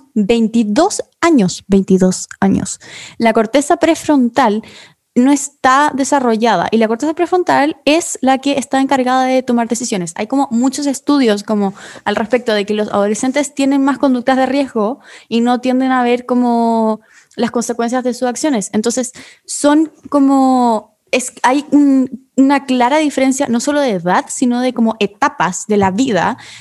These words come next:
en donde la gente que es adolescente, menores de veinte, veintiuno, depende de la biología de cada uno,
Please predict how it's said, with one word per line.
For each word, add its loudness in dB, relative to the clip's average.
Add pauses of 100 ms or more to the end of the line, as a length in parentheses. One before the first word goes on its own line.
(140)
en 0
donde 0
la 0
gente -2 (420)
que 0
es -4
adolescente, -2 (560)
menores 2
de 2
veinte, 0
veintiuno, 0
depende 0
de 0
la 0
biología 0
de -4
cada 0
uno, 0